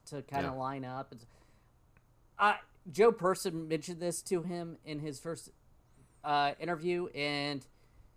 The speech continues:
Speaker 1: I a hundred percent believe this is part of the reason, is he probably didn't wanna get in camp, all of camp. I mean, he's a
Speaker 2: <laughs> Yeah.
Speaker 1: thirty-four-year-old veteran.
Speaker 2: Yeah.
Speaker 1: He knows Coach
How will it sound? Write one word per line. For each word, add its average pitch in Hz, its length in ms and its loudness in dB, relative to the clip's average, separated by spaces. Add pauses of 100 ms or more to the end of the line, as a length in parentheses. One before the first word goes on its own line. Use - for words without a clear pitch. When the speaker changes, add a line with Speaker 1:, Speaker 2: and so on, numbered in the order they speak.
(400)
Speaker 1:
I 180 280 6
a 170 80 8
hundred 165 240 2
percent 156 300 0
believe 143 260 -2
this 135 160 -4
is 123 80 -14
part 147 240 0
of 127 80 -6
the 131 80 -6
reason, 120 340 -10
is 127 260 -10
he 151 60 -12
probably 254 360 -2
didn't 202 180 -4
wanna 202 200 -4
get 180 140 -4
in 170 140 -8
camp, 165 400 -8 (720)
all 180 160 6
of 170 100 0
camp. 147 360 -2
I 139 80 -6
mean, 151 180 -4
he's 190 140 -2
a 170 60 -4
Speaker 2:
<laughs> - 0 -
Yeah. - 40 -12 (240)
Speaker 1:
thirty-four-year-old 185 920 2
veteran. 127 680 4 (200)
Speaker 2:
Yeah. 107 160 -4 (380)
Speaker 1:
He 196 180 -2
knows 196 360 6
Coach 185 340 -2